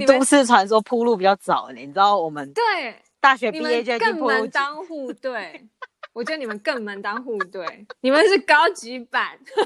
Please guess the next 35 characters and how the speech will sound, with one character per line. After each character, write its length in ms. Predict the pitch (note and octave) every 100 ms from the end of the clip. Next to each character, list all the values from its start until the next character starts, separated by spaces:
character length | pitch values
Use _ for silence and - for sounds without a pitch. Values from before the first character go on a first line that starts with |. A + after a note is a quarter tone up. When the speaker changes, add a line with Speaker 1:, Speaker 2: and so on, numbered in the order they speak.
| - C5+
Speaker 2:
<laughs> 440 | A4+ - - F#4
我 60 | D4+
们 180 | D4 E4
是， 80 | A4 C#5+ - _ - -
我 120 | C#4
们 140 | C4+ D4
这， 80 | F#4+ E4
我 80 | B3
们 100 | B3+
这 100 | C#4+
边 200 | D#4 D#4
就 140 | D4 D4+
是 100 | C#4+
没 160 | B3+ A#3
办 160 | B3
法 180 | A#3 G3+
做 160 | G3+ A#3
什 100 | G3
么 60 | E3
诗， 420 | - - - G3
你 160 | G3+ B2+
知 100 | -
道。 120 | D3 - C5 C4 C4+ A#3 D4 - F3 - C#4+ - -
<laughs> 840 | - - - _ - _ A4 A#4+ F#4+
我 80 | B3+
们 100 | D#4
就 80 | D4+
只 120 | B3+
能 180 | G#3 G#3+
靠 240 | - C4
自 180 | A#3+ C4
己 160 | A3
的 140 | F3 F#3+
美 260 | F3 C#3
色。 440 | F3+ - G3+ E3